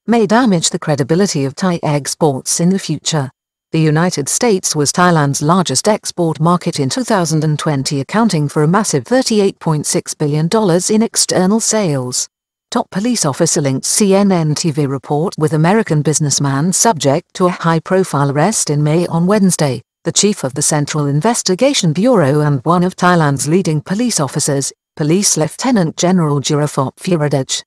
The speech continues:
told the press that he believes the origin of this story was linked to the arrest of fifty-two-year-old U S businessman Louis Williams Iskin and three others in May this year by heavily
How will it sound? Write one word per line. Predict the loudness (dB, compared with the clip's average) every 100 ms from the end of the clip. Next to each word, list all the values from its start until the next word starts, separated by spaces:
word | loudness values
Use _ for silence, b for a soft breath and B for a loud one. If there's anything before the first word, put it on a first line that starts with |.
| _ -4
told | 0 2 2
the | 0
press | -2 -2 -2
that | -2 -4 -2
he | -4
believes | 0 2 0 0
the | 0 0
origin | 2 0 0 0
of | 0
this | -2
story | 0 4 4 4 2
was | 0 -2 0
linked | -2 -2
to | -6
the | -2
arrest | -2 -2 -4 -4 -4
of | -4
fifty-two-year-old | -6 -6 -6 -4 0 2 2 2 2 0 0
U | 0 2
S | 0
businessman | 0 0 2 0 0 0 0
Louis | 0 0 -2 -2
Williams | 0 2 2 0 0
Iskin | -2 -2 0 0 0
and | -2
three | -2 0
others | 2 0 0 0
in | 0
May | 2 0
this | 0 -2
year | 0 0 0
by | 0 -2
heavily | 0 0 0 0